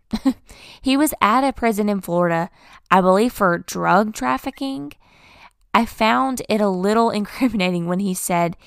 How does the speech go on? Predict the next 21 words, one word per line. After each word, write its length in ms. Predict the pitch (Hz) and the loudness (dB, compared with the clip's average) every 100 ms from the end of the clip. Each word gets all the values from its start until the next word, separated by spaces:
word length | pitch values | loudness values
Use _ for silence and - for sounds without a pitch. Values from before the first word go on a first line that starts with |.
| - - - | -20 -20 -8
that 120 | - | -6
he 160 | 202 196 | -4 -4
likes 520 | 180 185 202 214 - - | 0 2 0 -4 -12 -12
expensive 680 | - - - 185 - 170 - - | -10 -8 -6 -6 -6 -10 -12 -20
clothes, 920 | - - 165 156 123 127 - - - - - - | -14 -6 -4 -4 -6 -10 -12 -10 -12 -14 -20 -10
and 240 | 170 180 180 | -4 -2 2
that's 340 | 190 208 - | 4 2 -2
why 220 | 185 170 | -2 -2
he 140 | 185 165 | -2 -4
was 180 | 170 | -4
in 120 | 170 170 | -6 -6
prison 320 | 170 170 170 | -8 -6 -8
at 140 | - | -10
the 60 | - | -12
time, 340 | - - - | -12 -12 -14
because 440 | - 185 175 165 - _ _ _ | -10 -4 -2 -2 -8 _ _ _
he 140 | 185 | -4
liked 260 | 175 160 - | -2 -4 -6
to 80 | 165 | -12
make 200 | 156 - | -12 -6
money 440 | 196 208 165 | -2 -2 -2